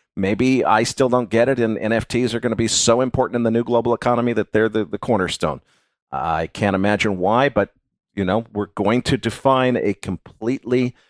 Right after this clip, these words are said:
new financial system. And if you look at what's happened with the internet over the last twenty years, I think something very similar is about to happen in finance over the next twenty years. Smarter markets are at the center of it. It's, the question is, is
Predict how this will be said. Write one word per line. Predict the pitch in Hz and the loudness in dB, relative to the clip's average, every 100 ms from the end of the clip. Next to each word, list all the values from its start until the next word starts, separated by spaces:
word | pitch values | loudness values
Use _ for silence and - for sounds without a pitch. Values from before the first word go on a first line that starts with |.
| _ - | _ -4
new | 92 107 120 | 2 4 2
financial | - 107 110 - 92 | 2 2 2 0 -2
system. | - 85 - 80 85 _ _ _ - | 0 -2 -2 -4 -6 _ _ _ -2
And | 98 95 | 0 2
if | 98 | 0
you | 101 | -2
look | 90 110 135 | 0 0 2
at | - | 0
what's | 123 - | 0 2
happened | 131 135 123 123 | 0 2 -2 -4
with | - | -2
the | 117 | 0
internet | 147 139 101 | 0 2 2
over | 98 98 | 2 -2
the | 90 | 0
last | 90 110 - | 0 0 -4
twenty | 107 98 | -4 -2
years, | 90 90 101 | -2 -2 0
I | 92 | 0
think | 113 104 | -2 -2
something | - 107 - 95 | 0 0 0 -2
very | 90 104 | 0 0
similar | - - 127 107 95 | 0 0 0 2 0
is | 92 | 0
about | - 87 - | -2 -2 -2
to | |
happen | 95 90 - | -2 0 0
in | 95 | -4
finance | - 104 101 78 - | 0 0 0 -4 -4
over | 87 | -4
the | 82 | -4
next | 82 104 - | -4 -4 -4
twenty | - 87 76 | -6 -6 -6
years. | 69 71 - - - _ | -8 -8 -10 -14 -20 _
Smarter | - - 147 185 | 0 4 4 4
markets | 160 220 160 - | 2 0 -2 0
are | 139 | 0
at | 135 | 0
the | 139 | -2
center | - 196 127 | 0 2 0
of | - | -2
it. | - | -6
It's, | - 107 - | -8 -8 -10
the | - | -6
question | - 165 - 143 | 0 0 0 -2
is, | 117 - | -4 -4
is | 117 110 | -6 -6